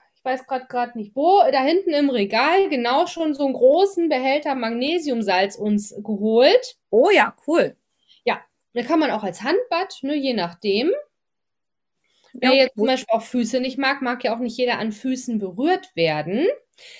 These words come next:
Speaker 1: Da hatten wir ja auch mal eine Teilnehmerin, weißt du noch, die hat
Speaker 2: Ja.
Speaker 1: die Anwendung,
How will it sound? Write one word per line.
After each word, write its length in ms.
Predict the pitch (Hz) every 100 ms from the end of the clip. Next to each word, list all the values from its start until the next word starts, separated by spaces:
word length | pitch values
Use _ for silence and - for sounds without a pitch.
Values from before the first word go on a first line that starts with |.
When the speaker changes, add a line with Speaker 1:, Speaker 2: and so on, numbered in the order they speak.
| _
Speaker 1:
Da 80 | 196
hatten 260 | 302 - 330
wir 100 | 285
ja 180 | 254 139
auch 140 | 269
mal 100 | 277
eine 220 | - 214
Teilnehmerin, 680 | 208 254 294 285 240 220 220
weißt 280 | 196 294 -
du 80 | 359
noch, 160 | 381 -
die 200 | 285 269
hat 120 | 320
Speaker 2:
Ja. 100 | 233 - - _
Speaker 1:
die 100 | 269
Anwendung, 680 | - 320 330 320 320 349